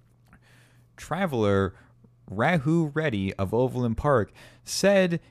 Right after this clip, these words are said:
it is a good time for the area to embrace something new. "We've got a new airport. Hopefully we can see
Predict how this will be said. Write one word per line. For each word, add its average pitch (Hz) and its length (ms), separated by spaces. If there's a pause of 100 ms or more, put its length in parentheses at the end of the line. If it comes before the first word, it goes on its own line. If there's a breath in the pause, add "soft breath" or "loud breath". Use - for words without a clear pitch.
(120 soft breath)
it 127 140
is 117 80
a 113 80
good 190 260
time 165 240
for 143 100
the 110 100
area 107 280
to 101 160
embrace 107 340
something 98 400
new. 78 360 (100)
"We've 147 140
got 185 180
a - 20
new 180 160
airport. 135 640
Hopefully 175 580
we 147 160
can 117 180
see 151 560